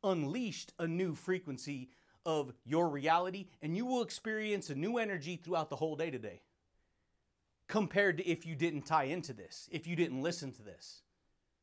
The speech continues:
You see, a lot of people, they don't know that, dude. <laughs> Yeah, buddy, baby.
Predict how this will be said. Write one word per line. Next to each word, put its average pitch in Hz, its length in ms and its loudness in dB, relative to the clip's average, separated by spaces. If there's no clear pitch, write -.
You 120 80 -12
see, 147 320 -4
a 107 40 -4
lot 160 140 8
of 156 60 0
people, 175 300 -2
they 165 100 6
don't 170 180 2
know 170 160 4
that, 139 220 0
dude. 139 320 -2
<laughs> 196 760 2
Yeah, 160 420 4
buddy, 139 400 2
baby. 147 440 0